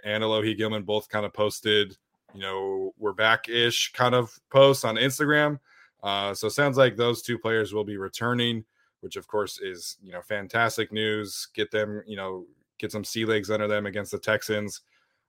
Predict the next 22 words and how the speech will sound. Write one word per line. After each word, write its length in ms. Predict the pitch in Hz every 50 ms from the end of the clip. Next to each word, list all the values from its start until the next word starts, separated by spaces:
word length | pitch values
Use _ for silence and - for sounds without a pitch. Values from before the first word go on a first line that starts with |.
| - 95
uh, 240 | 95 95 95 95 92
and 100 | 95 98
then 120 | 98 92
have 260 | - - 110 107 104 95
them 220 | 104 101 98 92
kind 280 | - - 107 104 104 101
of, 320 | 98 98 95 87 82 - -
you 120 | 113 107 92
know, 100 | 95 90
ramp 340 | 90 104 104 104 98 -
up 160 | 104 101 92 -
the 80 | 101
next 280 | 98 98 98 95 - -
couple 300 | - 107 - 104 101 98
of 80 | 95
weeks, 360 | 90 101 98 95 - - - - _ _ _ _ _ _ _ _ -
uh, 320 | 101 98 95 95 92 92 90
and, 160 | - 104 101 - 104
and 160 | 104 98 98
into 220 | 95 92 - 98
the 100 | 90 90
playoffs. 520 | - - 90 82 78 - - - - -